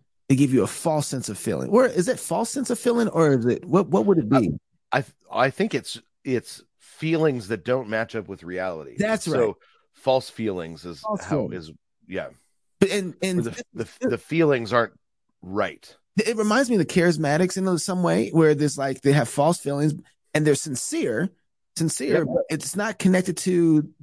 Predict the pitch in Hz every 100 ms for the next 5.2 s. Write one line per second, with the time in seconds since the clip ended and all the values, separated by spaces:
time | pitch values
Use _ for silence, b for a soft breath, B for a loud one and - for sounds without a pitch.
0 | _ - 151 151 175 160 107 92 127 147
1 | 131 - 160 - 127 107 B B _ 135
2 | 135 160 147 151 143 131 170 175 120 147
3 | 170 139 117 123 123 113 - - 131 -
4 | - 196 165 - 117 117 165 156 123 107
5 | -